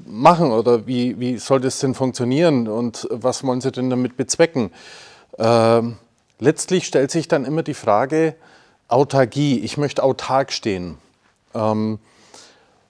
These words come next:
doch ich möchte autark stehen, ist ja ein sehr, sehr weitläufiger Begriff in einem Wohnmobil. Was bedeutet denn autark?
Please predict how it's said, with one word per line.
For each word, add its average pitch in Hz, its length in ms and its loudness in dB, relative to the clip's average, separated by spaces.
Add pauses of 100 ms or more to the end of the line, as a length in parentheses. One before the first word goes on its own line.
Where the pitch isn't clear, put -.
doch 135 360 6 (100)
ich - 160 -2
möchte 147 300 -2
autark 139 560 -2
stehen, 151 560 -2 (160)
ist 139 160 -6
ja 156 140 -2
ein 127 300 -4
sehr, 151 360 -2
sehr 127 480 0
weitläufiger 131 840 2 (120)
Begriff 120 560 0 (560)
in 139 260 0
einem 123 300 0
Wohnmobil. 110 640 0 (260)
Was 120 180 0
bedeutet 151 540 2
denn 101 240 -4 (160)
autark? 95 800 -2